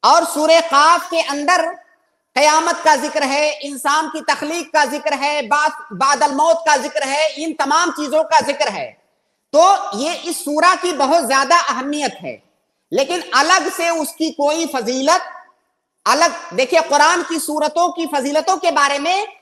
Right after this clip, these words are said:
आपको अगर तफसीर की किताबें पढ़ेंगी तो बहुत सारी ज़ईफ रिवायतें, हर सूरत की अलग से कोई फजीलत आई हुई है,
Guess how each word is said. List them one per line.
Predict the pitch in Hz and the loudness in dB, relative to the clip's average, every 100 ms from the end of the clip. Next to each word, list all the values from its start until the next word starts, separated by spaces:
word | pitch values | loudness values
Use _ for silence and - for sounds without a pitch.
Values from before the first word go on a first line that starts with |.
| _ _ _ _ 220 | _ _ _ _ 4
आपको | 285 339 - 339 349 | 4 4 4 6 6
अगर | - - 240 320 320 | 4 0 2 4 2
तफसीर | 311 285 330 359 | 0 -2 -2 -4
की | 311 302 | -4 -6
किताबें | 311 285 302 330 | 0 2 2 2
पढ़ेंगी | 269 262 269 311 381 | -2 -4 -6 -8 -8
तो | - _ 285 | -12 _ 0
बहुत | 262 277 359 370 | 2 4 2 2
सारी | 359 330 349 | 2 2 2
ज़ईफ | 254 320 370 | 0 0 0
रिवायतें, | 320 311 277 226 196 | 2 4 4 2 -2
हर | - - 359 381 | -10 2 2 2
सूरत | 320 339 349 359 | -4 -4 -2 -2
की | 339 | -6
अलग | 339 294 349 311 | -4 -2 -2 -2
से | 339 | -4
कोई | 330 320 339 | -2 -2 -2
फजीलत | 294 269 302 302 | -4 -2 -2 0
आई | 262 247 | -2 -2
हुई | 190 175 | -4 -6
है, | 131 | -10